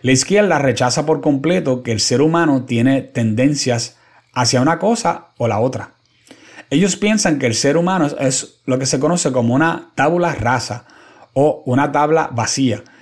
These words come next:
que acepta lo que se le programa para creer o para hacer cualquier cosa. La teoría de la construcción social, aunque sea cierta, no explica que universalmente hay unos valores que siempre son impuestos sobre los demás valores.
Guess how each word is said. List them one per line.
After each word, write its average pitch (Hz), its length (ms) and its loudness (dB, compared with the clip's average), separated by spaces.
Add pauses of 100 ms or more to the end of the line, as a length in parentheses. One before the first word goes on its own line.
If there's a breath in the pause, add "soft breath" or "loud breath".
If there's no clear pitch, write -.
(200 soft breath)
que 120 120 -2
acepta 165 680 0
lo 120 180 0
que 120 100 -2
se 117 160 0
le 117 100 0
programa 131 540 0
para 120 220 0
creer 165 520 -2 (100)
o 123 160 0
para 117 200 0
hacer 185 720 -4
cualquier 127 380 -2
cosa. 107 380 -6 (720 loud breath)
La 123 200 0
teoría 127 380 4
de 160 120 2
la 139 100 -2
construcción 123 540 -2
social, 147 680 -2
aunque 113 280 -4
sea 120 260 -2
cierta, 151 540 -4 (580 loud breath)
no 139 120 2
explica 202 540 0
que 135 140 0
universalmente 131 920 0
hay 120 180 -2
unos 139 200 0
valores 139 560 2
que 117 160 -4
siempre 131 320 0
son 160 220 0
impuestos 165 500 0
sobre 120 240 0
los 104 140 -2
demás 110 260 -2
valores. 113 560 -2